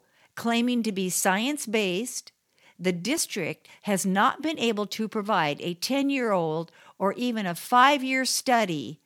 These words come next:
that shows positive outcomes for these teachings. This is an experiment on our children.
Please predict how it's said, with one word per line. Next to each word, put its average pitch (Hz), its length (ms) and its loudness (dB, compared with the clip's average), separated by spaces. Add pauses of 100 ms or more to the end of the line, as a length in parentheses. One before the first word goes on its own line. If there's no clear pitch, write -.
(640)
that 180 220 0
shows 202 340 0
positive 254 720 0
outcomes 170 840 -2 (400)
for 175 180 -4
these 175 240 -4
teachings. - 760 -6 (1300)
This 202 720 2 (120)
is 196 160 -2
an 180 120 0
experiment 247 960 0 (520)
on 233 380 2 (100)
our 185 300 4
children. 156 720 -6